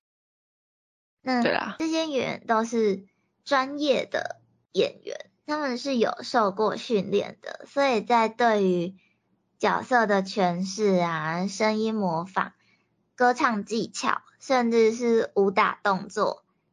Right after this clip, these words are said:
Speaker 1: 等等，都是有经过专业训练，也是有一定实力的。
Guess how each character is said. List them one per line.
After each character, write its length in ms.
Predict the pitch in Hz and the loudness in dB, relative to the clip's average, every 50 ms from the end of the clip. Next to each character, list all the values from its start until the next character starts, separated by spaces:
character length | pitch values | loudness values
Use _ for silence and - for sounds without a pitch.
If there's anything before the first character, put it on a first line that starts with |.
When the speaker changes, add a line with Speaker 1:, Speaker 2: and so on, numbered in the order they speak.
| _ - | _ 0
Speaker 1:
等 240 | 226 214 202 208 208 | 0 0 2 2 0
等， 220 | 226 208 185 190 | 0 -2 -2 0
都 180 | - 214 208 220 | 0 0 0 0
是 260 | 226 - 247 240 214 | -2 -2 0 0 2
有 240 | 196 190 - - - _ | 2 0 -2 -4 -6 _
经 260 | - 220 208 214 214 | -2 -2 -2 -2 -2
过 420 | 214 220 214 202 196 - - - - | 0 0 2 2 2 0 -2 -6 -8
专 260 | - 240 226 226 226 | -4 -2 -2 0 0
业 220 | 240 247 226 196 226 | 0 0 0 -2 -2
训 320 | 226 - 240 208 190 185 | -4 -4 -4 -4 -2 0
练， 280 | 202 214 208 160 - - | 0 0 0 -2 -2 -2
也 160 | 202 196 202 | -2 -2 -2
是 180 | 208 254 254 240 | -4 -4 -2 0
有 180 | 233 202 - - | 0 0 0 -2
一 100 | 202 190 | -4 -6
定 280 | 190 - 226 208 196 196 | -2 -2 -2 -2 -2 -6
实 300 | - - - 185 175 170 | -8 -8 -4 -4 -2 0
力 260 | 180 202 196 175 - | 2 2 2 2 0
的。 200 | - - - | -4 -8 -10